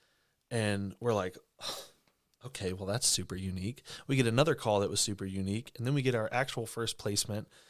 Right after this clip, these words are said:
and it's like, "Okay, well, none of these things were the same," so I totally get it now. Dan, I'm sure you experienced some of the same things.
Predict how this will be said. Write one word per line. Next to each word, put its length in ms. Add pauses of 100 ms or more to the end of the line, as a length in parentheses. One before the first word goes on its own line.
(260)
and 100
it's 140
like, 260
"Okay, 260
well, 160
none 260
of 60
these 200
things 240
were 100
the 100
same," 360
so 160
I 100
totally 400
get 200
it 140
now. 280
Dan, 220
I'm 80
sure 140
you 160
experienced 600
some 140
of 60
the 60
same 240
things. 480